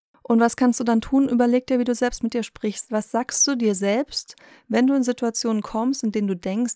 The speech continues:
dass du, mm, vielleicht die nicht perfekt löst? Mm, und versuche da auch wirklich im Gespräch mit dir selbst Formulierungen zu finden, die positiv sind. Und,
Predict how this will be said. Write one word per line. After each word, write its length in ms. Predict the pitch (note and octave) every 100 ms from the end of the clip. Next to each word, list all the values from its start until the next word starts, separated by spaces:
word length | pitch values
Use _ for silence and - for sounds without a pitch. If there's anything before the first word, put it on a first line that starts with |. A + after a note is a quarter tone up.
| -
dass 320 | G#3 - - _
du, 680 | G#3 G3+ G3+ G3+ G3 G3 - - _ -
mm, 260 | G3+ F#3+ F#3+
vielleicht 340 | - G3+ -
die 60 | G3+
nicht 220 | G3+ C#4
perfekt 440 | - A#3 A#3 - -
löst? 480 | G3+ A#3 C#4 - _ _ - _ - _ _ E4
Mm, 300 | G#3 G3+ G#3+ - _ _ -
und 120 | A3
versuche 480 | A#3 G3 C4+ D4+ B3+
da 460 | G#3+ G#3 A3 C4 F4 _ _ _ _ - -
auch 140 | A3
wirklich 460 | A3 B3 C4 A#3+ -
im 140 | B3
Gespräch 400 | C4+ - - A#3
mit 180 | G#3+ G#3+
dir 100 | G3
selbst 420 | F#3+ G3 - - _ _ _ _ _ _ -
Formulierungen 640 | - A#3+ A3+ A3+ C4+ C4
zu 160 | A#3 A#3+
finden, 460 | - A#3+ A#3 A3 G3
die 100 | F#3+
positiv 600 | - G3+ A3 A3 A#3+ A3+
sind. 380 | - A#3 A#3 -
Und, 340 | G#3 G#3 G#3